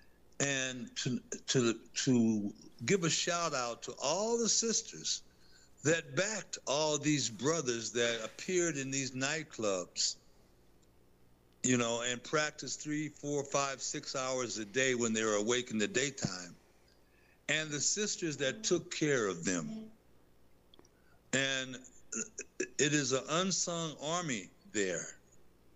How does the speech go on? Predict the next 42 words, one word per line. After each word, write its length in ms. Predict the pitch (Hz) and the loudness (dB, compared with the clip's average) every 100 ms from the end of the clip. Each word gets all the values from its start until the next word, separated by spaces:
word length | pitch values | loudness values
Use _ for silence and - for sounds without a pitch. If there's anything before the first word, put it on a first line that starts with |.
| - | -2
you 120 | 113 | 2
know, 320 | 101 104 110 107 | 2 2 0 0
and, 260 | 110 107 - - - - | 0 -2 -6 -16 -16 -4
like, 340 | 110 131 135 - | 2 2 0 -6
in 120 | 127 | -2
this 160 | 160 165 | 0 2
stage 260 | 160 151 | 2 0
of 60 | 135 | 0
my 120 | 131 | 0
life, 300 | 127 127 127 | 2 0 -2
I'm 120 | 127 | -4
not 200 | 127 127 117 - | -2 -2 -4 -8
engaged 460 | 113 107 123 120 | -6 0 0 0
in 100 | 120 | -6
very 160 | 107 113 | -2 0
much 240 | 113 107 | 0 -2
music, 380 | 117 123 120 120 - - - - | 0 0 0 -2 -6 -20 -20 -4
but, 220 | 151 147 143 | 0 0 2
you 160 | 147 | 4
know, 140 | 143 127 | 4 2
you, 240 | 123 127 120 - - - 120 | 2 2 0 -4 -6 -6 -2
when 120 | 117 | 0
you 120 | 117 | 0
stand 440 | 113 - 156 170 | 0 0 0 0
by 340 | 147 127 123 123 | 2 2 4 2
and 160 | 123 120 | 0 0
you 60 | |
say, 200 | 113 127 | 0 0
"Look, 240 | 127 135 - - - - - - - | 0 -2 -4 -20 -20 -20 -20 -20 -4
my 140 | - | 0
wife, 580 | 110 131 180 170 143 - - - | 4 4 2 -4 -10 -16 -12 -2
I've 140 | 143 | -2
been 160 | 143 127 | 0 0
knowing 280 | 127 123 120 | 0 0 0
her 220 | 135 123 | 2 2
longer 360 | 117 120 120 117 | 2 0 0 0
than 160 | 110 | 0
I've 200 | 107 101 | 0 0
been 140 | 101 104 | -2 -2
knowing 300 | 104 98 92 | 0 0 0
my 100 | 87 | 0
mother." 380 | 87 104 95 | 2 0 0